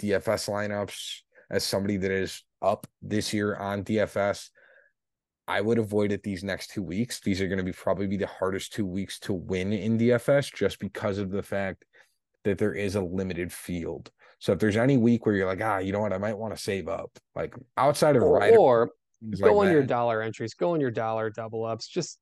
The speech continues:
Speaker 2: you know, hang,
Speaker 1: Yes.
Speaker 2: hang on the lower side. No
Speaker 1: Yeah.
Speaker 2: disrespect if you're playing those dime entries or whatnot, but this is the week to do it if you're gonna do it.
Speaker 1: Yeah, absolutely.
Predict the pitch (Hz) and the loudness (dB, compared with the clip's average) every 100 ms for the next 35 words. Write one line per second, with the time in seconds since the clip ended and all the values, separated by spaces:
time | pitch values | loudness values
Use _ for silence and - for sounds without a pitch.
0 | - 151 123 160 165 143 156 175 156 127 | 0 4 4 4 6 4 4 2 2 2
1 | 113 110 107 107 107 - _ _ _ 160 | 0 0 -6 -10 -14 -16 _ _ _ 2
2 | 190 180 165 175 160 143 135 135 123 135 | 4 6 4 4 0 -2 -2 -4 0 0
3 | 123 117 135 117 120 113 117 139 127 131 | 0 -2 -2 -2 -4 -6 -6 -6 -4 -2
4 | 135 143 131 123 123 120 117 110 113 - | -4 -4 -6 -6 -8 -8 -8 -6 -6 -6
5 | 110 110 117 160 127 113 110 117 110 - | -4 -2 2 2 2 0 2 2 0 -2
6 | _ - 175 87 101 107 139 143 60 - | _ -4 0 2 0 0 2 2 0 -12